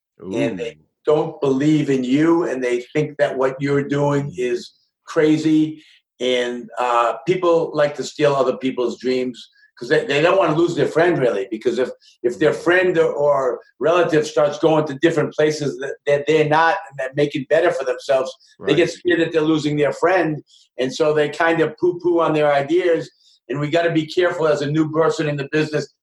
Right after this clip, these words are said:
Speaker 1: not letting your friends and family steal your dreams.
Speaker 2: That's so
Speaker 1: So that's
Speaker 2: good.
Speaker 1: always a
Speaker 2: So
Speaker 1: big thing to deal with early on in the business.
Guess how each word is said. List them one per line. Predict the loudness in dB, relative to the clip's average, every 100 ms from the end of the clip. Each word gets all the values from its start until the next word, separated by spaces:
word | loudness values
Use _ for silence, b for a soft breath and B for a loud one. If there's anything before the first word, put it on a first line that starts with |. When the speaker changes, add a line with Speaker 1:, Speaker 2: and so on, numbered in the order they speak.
| -6
Speaker 1:
not | 0 0 2
letting | 0 0
your | -4
friends | -4 -2 -2 -2
and | -6
family | -4 -4 -2 -6
steal | 0 2 2
your | 0
dreams. | -2 0 0 -4 -12 -20
Speaker 2:
That's | -18 -16
so | -12 -4
Speaker 1:
So |
that's | -2 -2
Speaker 2:
good. | -6 -20 _ _ -4
Speaker 1:
always | 0 2 0 0
a | -2 -4
Speaker 2:
So | -10 _ -2
Speaker 1:
big | 2 2 0 -6
thing | -6 -6
to | -6
deal | -6 -2 -2
with | -2 0
early | 0 0 0
on | -2 -2
in | -6
the | -2
business. | -2 -2 -6 -16 -20